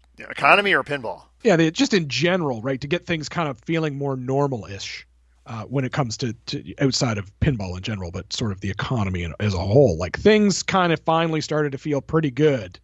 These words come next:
Speaker 2: until this whole covid thing. <laughs> Pat would say that every bump in pinball came from a technological innovation. It was some sort of technical innovation that ended up pushing it a little bit further.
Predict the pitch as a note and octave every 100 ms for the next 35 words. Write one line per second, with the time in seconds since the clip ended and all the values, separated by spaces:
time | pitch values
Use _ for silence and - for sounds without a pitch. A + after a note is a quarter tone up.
0 | _ _ _ _ _ - C3+ D#3 B2 A#2+
1 | B2+ G#2 - C3 A2 F2+ - C2 - -
2 | - B3 - F#3+ - _ _ _ - B3+
3 | C#4+ G#3+ - F#3 D#3+ F3 A#3 A#3 D#3 D3+
4 | C#3 C#3 B2+ C#3 A#2+ A2+ A#2 D#3 C#3 C3
5 | A#2 - G3+ E3 C3+ C3+ B2 A2+ G#2 G2+
6 | F#2+ G2 - E2 F#2+ B2 - A#3 A3+ F3+
7 | - - A#3+ A#3 A3+ G3 F3 C#3+ B2+ A#2+
8 | G#2 G2+ A2 G#2+ G#2+ G#2 - E3+ C#3+ A2+
9 | G#2+ G#2 F#2+ - G#2+ G2+ E2